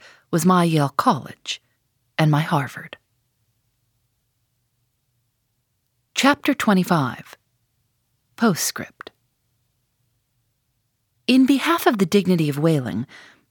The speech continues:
I would fain advance naught but substantiated facts. But after embattling his facts, an advocate who should wholly suppress a not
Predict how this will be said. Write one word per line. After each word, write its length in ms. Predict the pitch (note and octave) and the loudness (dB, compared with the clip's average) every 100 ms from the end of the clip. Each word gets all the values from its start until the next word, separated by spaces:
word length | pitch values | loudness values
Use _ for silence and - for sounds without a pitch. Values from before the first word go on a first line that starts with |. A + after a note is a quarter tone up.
| _ | _
I 120 | F#3+ A#3 | 0 2
would 160 | B3+ | 2
fain 200 | - F4+ | 0 2
advance 420 | D#4+ G3 F3+ - | 2 2 0 0
naught 300 | F#3 F#3 - - | 0 2 0 0
but 200 | F3 - | -4 -2
substantiated 760 | F3+ - G#3+ G3 F#3 F3 D#3+ | -4 -2 0 2 0 -2 -2
facts. 580 | - F3 - - - - - _ _ _ _ _ _ _ - | -2 -4 -4 -12 -12 -12 -14 _ _ _ _ _ _ _ 0
But 120 | G3+ | 4
after 280 | G#3 F#3 G3+ | 4 2 2
embattling 500 | F3+ A3+ G3+ C3 B2+ | 4 2 0 -2 -4
his 200 | C3+ - | -4 -4
facts, 420 | C3+ - - - - - - | -6 -6 -8 -12 -12 -20 -4
an 120 | G#3 | 0
advocate 560 | G#3+ A#3+ A#3+ G#3 F3+ - - - - | 4 2 0 -2 -4 -6 -10 -20 -6
who 100 | G#3+ | -2
should 180 | G3+ - | -2 0
wholly 260 | C#4 B3+ | 0 0
suppress 560 | F#3+ E3 - G#3 E3 - | -2 -4 -2 -2 -2 -4
a 80 | - | -2
not 240 | F3 D#3+ | 0 0